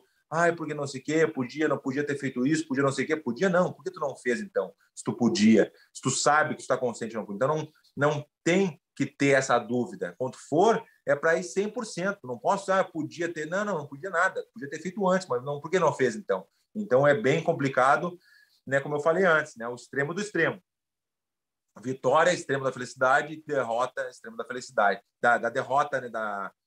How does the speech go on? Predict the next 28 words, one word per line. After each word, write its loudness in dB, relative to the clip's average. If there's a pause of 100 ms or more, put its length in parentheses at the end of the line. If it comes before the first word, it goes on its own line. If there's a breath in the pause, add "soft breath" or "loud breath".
(120)
da -2
tristeza, -2 (320)
porque -2
não 2
tem -4
entrevista, -2
não -6
tem -8
patrocinadores, 0
não -4
tem -8
nada, 2
ninguém -6
quer -2
falar -2
contigo, -6
entendeu? -2 (380 loud breath)
É, 0
uma 0
vez 0
eu 0
perdi, -4
essa -2
vez -6
do, -8
do, -10 (160)
do, -2 (480 loud breath)
do, 4